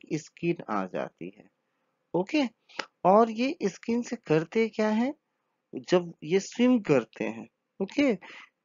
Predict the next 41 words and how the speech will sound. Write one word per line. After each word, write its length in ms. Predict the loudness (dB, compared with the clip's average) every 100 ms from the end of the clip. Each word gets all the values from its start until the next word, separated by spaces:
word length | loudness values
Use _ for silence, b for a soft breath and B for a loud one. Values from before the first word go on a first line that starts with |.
| 4
तो 360 | 8 8 6 0 _ _ _ _ _ 2
पै-, 160 | 2 2
अ, 720 | _ 4 6 6 4 0 -4 -6
क्या 140 | -8
करते 380 | -6 -10 -8 -8
हैं, 240 | -6 -8
पैडल्स 580 | -6 0 0 2 0 0
की 140 | -8
तरह 200 | -10 -8
इनका 300 | -8 -8 -10
ये 160 | -10 -10
यूज़ 340 | -12 -12 -12 -14
होता 360 | -18 -14 -14
है। 140 | -12 -14
यानी 220 | -14 -14
क्या 220 | -8 -6
करता 340 | -6 -10 -8 -6
है, 100 | -6
इससे 240 | -8 -6
ये 100 | -6
वाटर 500 | -4 -4 -6 -6 -10
को 160 | -10 -14
पीछे 520 | -6 -4 -4 -4 -4
की 120 | -4
तरफ 300 | 0 2 0 _ 0
पुश 180 | 0
करते 420 | 2 2 2 0 -2
हैं, 280 | -2 -6 -8 B B B B 2
और 220 | 4 6
जब 200 | 4 -2 -6 _
ये 340 | -12 -4 -2 -2 _ -18 -18 _ 0
वाटर 320 | 0 0 -6
को 140 | -6
पीछे 380 | -2 -2 -2 -4
की 60 | -4
तरफ 240 | -6 -8 -6
पुश 160 | -8
करते 340 | -6 -6 -2 -4
हैं 80 | -2
तो 60 |
ये 120 | -2